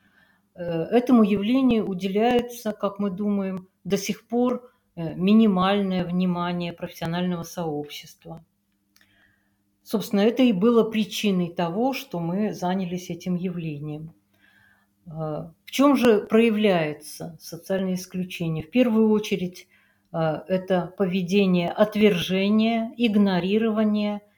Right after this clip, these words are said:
изгнания и обесценивания. То есть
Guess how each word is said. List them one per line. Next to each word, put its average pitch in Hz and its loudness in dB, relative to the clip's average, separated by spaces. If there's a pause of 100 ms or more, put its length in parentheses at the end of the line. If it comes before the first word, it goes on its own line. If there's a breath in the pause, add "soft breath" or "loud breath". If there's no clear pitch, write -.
изгнания 214 2
и 247 -2
обесценивания. 160 -2 (560)
То 202 4
есть - -6